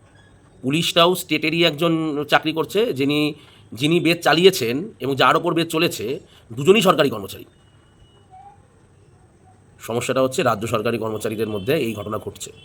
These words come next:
বিভিন্ন জায়গায় হয়তো অতীত, অতীত খুঁজলেও দেখা যাবে, হাজার উদাহরণ আসবে, কিন্তু এই মুহূর্তে ultimately যেটা কি দেখা যাচ্ছে যে সেন্ট্রাল গভর্নমেন্ট চাকরিতে এই ঝামেলা নেই। তুমি কি কখনো শুনেছো রেলে বা এসএসসি, মানে সাব সিলেকশন কমিশন দিয়ে যারা চাকরি পেয়েছে,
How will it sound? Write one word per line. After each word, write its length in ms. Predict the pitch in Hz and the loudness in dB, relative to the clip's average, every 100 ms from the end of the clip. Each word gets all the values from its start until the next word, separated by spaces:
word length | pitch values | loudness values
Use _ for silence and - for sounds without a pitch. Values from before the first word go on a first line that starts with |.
| - - - - - | -20 -20 -20 -20 -14
বিভিন্ন 320 | 104 120 127 | -6 0 2
জায়গায় 220 | 123 131 | 4 4
হয়তো 260 | 131 131 160 | 2 2 0
অতীত, 220 | 127 123 104 107 101 | -2 -2 -2 -4 -4
অতীত 260 | - 110 - | -4 -6 -6
খুঁজলেও 260 | 120 117 127 | -4 -2 2
দেখা 160 | 123 | 2
যাবে, 160 | 131 160 | 2 0
হাজার 200 | 117 123 | 0 -2
উদাহরণ 300 | 117 120 107 | 0 0 0
আসবে, 200 | 98 98 | -4 -8
কিন্তু 180 | 107 127 | -2 0
এই 100 | 123 | 2
মুহূর্তে 400 | 135 131 170 254 - - - - | 0 0 -4 -4 -8 -20 -20 -8
ultimately 380 | 113 131 139 131 | -4 0 0 0
যেটা 140 | 135 | -2
কি 120 | 131 | 0
দেখা 160 | 135 131 | -2 0
যাচ্ছে 260 | 135 - 165 | -2 -2 0
যে 320 | 139 220 262 - - - | 2 2 -2 -16 -20 -6
সেন্ট্রাল 360 | 120 120 135 | -4 0 2
গভর্নমেন্ট 340 | 127 120 139 127 | 2 2 2 2
চাকরিতে 320 | 117 131 147 | 0 0 0
এই 160 | 156 131 | 0 0
ঝামেলা 280 | 117 123 | 0 0
নেই। 220 | 120 107 95 | 0 0 -2
তুমি 160 | 127 | -2
কি 100 | 135 120 | -2 -2
কখনো 200 | 127 135 | 0 0
শুনেছো 340 | 139 151 110 | 0 -2 -2
রেলে 460 | 107 127 127 117 - | 0 2 2 0 -2
বা 120 | 117 113 - | -4 -4 -4
এসএসসি, 360 | 127 127 - | -4 -4 -4
মানে 100 | 123 | -4
সাব 160 | 120 120 | 0 0
সিলেকশন 280 | 131 123 131 | 0 -4 -4
কমিশন 280 | 123 113 120 | -4 -4 -4
দিয়ে 100 | 117 | -2
যারা 200 | 117 120 - - - | -2 -2 -6 -18 0
চাকরি 240 | 123 135 | 2 2
পেয়েছে, 340 | 131 113 104 | 2 0 -2